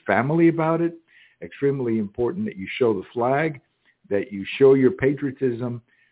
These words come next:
on, uh, Memorial Day. And, uh, yes, of course, go ahead and eat your cheeseburgers, have a good time, drink your beer, watch the baseball game. All that stuff is great.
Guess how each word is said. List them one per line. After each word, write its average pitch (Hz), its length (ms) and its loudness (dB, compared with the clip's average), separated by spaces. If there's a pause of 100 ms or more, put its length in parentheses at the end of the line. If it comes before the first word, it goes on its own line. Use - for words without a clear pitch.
(240)
on, 110 480 -4
uh, 104 200 -4
Memorial 110 600 0
Day. 110 380 0
And, 98 140 -4
uh, 101 40 -4
yes, 98 400 -6
of 127 160 -6
course, 87 340 -6
go 110 140 -2
ahead 123 100 -2
and 127 80 -8
eat 127 180 -4
your 135 100 -4
cheeseburgers, 107 680 -2
have 92 180 -10
a 117 40 -4
good 120 240 0
time, 117 380 -2
drink 101 260 -8
your 110 120 -2
beer, 113 440 2
watch 98 320 -4
the 110 60 -8
baseball 113 500 -2
game. 107 260 -4
All 135 120 -4
that 143 240 -4
stuff 131 180 -4
is 110 160 -8
great. 117 300 -4